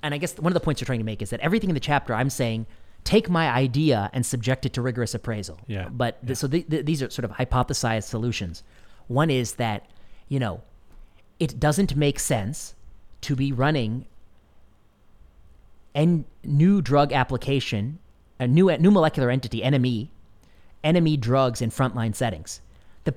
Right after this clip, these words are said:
Speaker 1: the right place to test a new drug is in a relapse refractory setting. Prove to me it has an O S benefit. You'll find it as quick as possible. Like pentarefractory myeloma, you can have O S benefits within a year.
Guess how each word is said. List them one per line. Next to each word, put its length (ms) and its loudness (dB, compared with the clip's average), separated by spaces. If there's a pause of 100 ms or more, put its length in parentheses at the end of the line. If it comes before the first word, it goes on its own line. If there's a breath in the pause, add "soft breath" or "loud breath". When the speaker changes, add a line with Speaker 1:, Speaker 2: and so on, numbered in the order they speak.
(140)
Speaker 1:
the 120 2
right 420 0
place 260 0
to 100 -2
test 300 0
a 20 2
new 240 6
drug 420 0
is 140 -2
in 80 2
a 40 0
relapse 440 0
refractory 440 0
setting. 380 -4 (220 soft breath)
Prove 340 2
to 80 -2
me 100 2
it 60 2
has 140 2
an 60 2
O 120 4
S 140 2
benefit. 400 -2
You'll 80 -2
find 240 0
it 80 -2
as 100 -6
quick 220 -2
as 100 -2
possible. 560 0 (400 soft breath)
Like 140 -8
pentarefractory 640 2
myeloma, 560 2 (200 soft breath)
you 80 -4
can 120 -2
have 140 -2
O 120 0
S 120 -2
benefits 380 -2
within 160 0
a 40 0
year. 400 -2